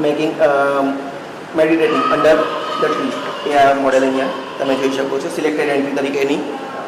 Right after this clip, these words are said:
અહીંયા ઉપલબ્ધિ જોવા મળે છે. આ ઉપરાંત, અ, જે પ્લાસ્ટિકના વેસ્ટ પાઇપનો ઉપયોગ કરીને આ જે ઈસરોનું એક મોડેલ બનાવ્યું છે રોકેટ, એનું તો અહીંયા તમે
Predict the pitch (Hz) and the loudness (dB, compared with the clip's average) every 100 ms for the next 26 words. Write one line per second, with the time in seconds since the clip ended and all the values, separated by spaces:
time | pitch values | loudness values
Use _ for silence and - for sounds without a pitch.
0 | - 139 139 135 135 135 135 139 - - | -6 -2 0 0 0 -2 -2 -4 -6 -6
1 | 135 131 131 135 - - - - - - | -2 0 0 0 -4 -6 -10 -12 -14 -14
2 | - - - - - - - 151 156 151 | -14 -14 -14 -14 -14 -6 2 2 4 2
3 | 151 - 151 147 151 151 - - - 151 | 2 0 2 2 0 -6 -10 -12 -6 0
4 | 156 156 - - - - - - - - | 2 2 -2 -8 -10 -10 -12 -12 -12 -10
5 | - 160 156 185 190 185 185 165 180 - | 2 4 6 2 4 4 4 2 2 4
6 | 165 165 160 156 151 151 135 127 131 - | 2 4 2 2 2 2 2 0 -4 -10
7 | - - 147 156 156 160 156 156 165 165 | -8 -4 0 4 4 4 -2 2 4 6
8 | 156 160 156 147 139 143 147 143 143 139 | 6 4 4 4 2 4 2 2 2 0
9 | 165 - - - - - - - 151 147 | -2 -4 -8 -12 -12 -12 -12 -4 0 2
10 | 151 151 - - - - 151 147 151 151 | 2 0 -4 -6 -6 -2 0 2 4 4
11 | 147 143 143 135 - | 4 2 0 0 0